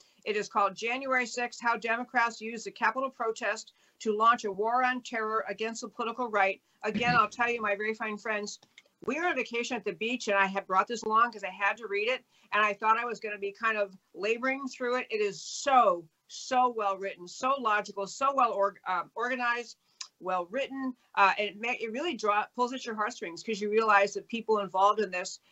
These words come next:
a lot of those everyday Americans who had absolutely no intention to engage in an insurrection or anything like that. And that the overcharging, the belligerence toward them by the F B I, we didn't even get into the F B I. I, I, we couldn't get to everything. I'm sorry. Love talking about the F B I another time.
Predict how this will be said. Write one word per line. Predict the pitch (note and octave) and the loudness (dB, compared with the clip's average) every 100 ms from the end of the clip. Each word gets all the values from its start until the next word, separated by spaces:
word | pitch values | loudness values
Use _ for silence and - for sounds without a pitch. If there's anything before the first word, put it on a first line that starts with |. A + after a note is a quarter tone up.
| _ - | _ 0
a | |
lot | F#3+ A3+ | 8 8
of | A3 | 6
those | F#3 - | -4 -6
everyday | - G#3+ A#3 A#3 | -4 -4 -4 -6
Americans | A3 G3+ G3+ G3+ G#3 G#3+ | -6 -2 -2 -2 -6 -8
who | |
had | F3 - | -8 -4
absolutely | G#3 A#3 A#3 G#3+ | -2 -2 -2 -4
no | G3 | -4
intention | F#3+ F#3 G3+ F#3 G3 F3+ | -4 -6 -8 -8 -10 -8
to | F#3+ | -6
engage | F#3 F3+ F3 F3 - | -2 2 2 0 0
in | F#3 F3+ F3 - _ _ _ _ | 0 0 -2 -12 _ _ _ _
an | F#3+ F#3 | -4 2
insurrection | A3 A3+ C#4 B3 F3+ F#3 A3 | 2 2 2 4 4 4 0
or | G3 | 0
anything | G3+ A3 A3+ B3 | 2 -2 -2 -4
like | G#3+ G3 C4+ - | 4 6 4 2
that. | D#3+ - - | 0 0 0
And | G3+ F#3+ | -2 0
that | F#3 | -2
the | F3+ F#3 | -4 -2
overcharging, | A3+ A3+ C4+ B3+ C4 A#3+ B3 B3 B3 A#3 | 0 0 0 -2 2 2 2 -4 -4 -6
the | F3 | -8
belligerence | D#3+ F3+ G#3+ G#3+ B3 A#3+ | -8 -4 -4 -4 -8 -10
toward | - A#3+ A3+ A3 | -2 2 2 2
them | A3 A3 G#3 | 0 0 0
by | F3 | 0
the | F3+ F#3+ | 2 0
F | G3+ | 0
B | F#3+ | 2
I, | G#3 G#3+ - _ | 2 2 -4 _
we | - D4 | -6 -2
didn't | C#4+ | -2
even | G3+ | 0
get | G3 | -2
into | A3 G3 | -2 -4
the | F#3 | -4
F | F#3 - | -6 -2
B | G3 | 2
I. | G3 F3+ F3+ | 4 2 -2
I, | F3+ | -4
I, | F#3+ F#3 | -4 -4
we | G3+ | -8
couldn't | G3 F4+ F4+ | -4 -2 0
get | D4+ | -2
to | C4 | 2
everything. | B3 A#3 G#3+ G3 | 0 0 -4 -6
I'm | F#3+ | -6
sorry. | - B3+ F#3+ | 0 0 2
Love | G3 B3+ | 0 0
talking | C4+ A#3+ | -2 -6
about | |
the | G#3 | -4
F | G#3 | -4
B | G3+ | -6
I | |
another | F#3+ G3 | -4 -8
time. | G#3 G3 F#3 | -6 -4 -6